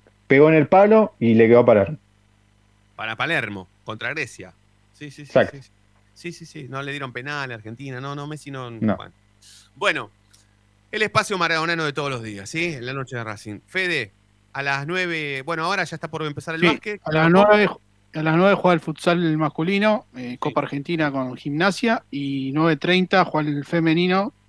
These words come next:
Speaker 3: con Pacífico, partido postergado que tenía pendiente.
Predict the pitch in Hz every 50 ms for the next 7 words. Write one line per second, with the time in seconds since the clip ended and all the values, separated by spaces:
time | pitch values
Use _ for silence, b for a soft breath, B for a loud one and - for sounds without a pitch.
0 | _ _ _ _ _ - 147 151 - 139 135 - 170 156 - 190 170 160 143 -
1 | 127 123 - - 143 139 135 127 127 120 - - 135 - - 139 127 127 131 135
2 | 139 139 143 185 - _ _ _ _ _ _ - 127 113 120 120 123 117 - -
3 | 110 107 101 98 _